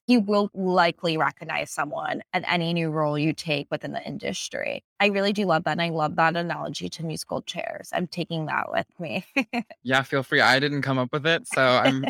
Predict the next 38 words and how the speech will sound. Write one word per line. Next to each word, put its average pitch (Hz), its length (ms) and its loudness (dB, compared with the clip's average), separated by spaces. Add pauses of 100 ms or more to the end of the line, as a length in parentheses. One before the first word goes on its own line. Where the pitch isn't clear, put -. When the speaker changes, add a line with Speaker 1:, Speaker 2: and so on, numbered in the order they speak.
Speaker 1:
<laughs> 156 360 -2
Speaker 2:
<laughs> 165 240 -4
I 147 80 2
have 139 140 4
no 135 200 4
authority 131 320 0
over 120 160 0
it. 117 120 -2 (220)
Thank 165 220 -2
you 233 100 0
so 170 260 -2
much, 156 280 -2
Marisol, 139 580 0
for 139 200 2
taking 151 360 -6
the 160 80 -2
time 135 380 -2
out 120 100 0
of 131 80 -4
your 131 80 -4
schedule 127 320 -4
to 123 80 -4
come 123 140 -6
talk 117 180 -2
to - 100 -8
me. 123 220 0 (240)
You 143 160 -2
are 185 60 2
my 214 160 2
first 147 320 -2
guest 127 260 2
that 127 80 0
I 120 120 2
don't 117 340 -2
personally 123 500 -2
know 120 220 2
outside 117 420 0
of 120 160 -2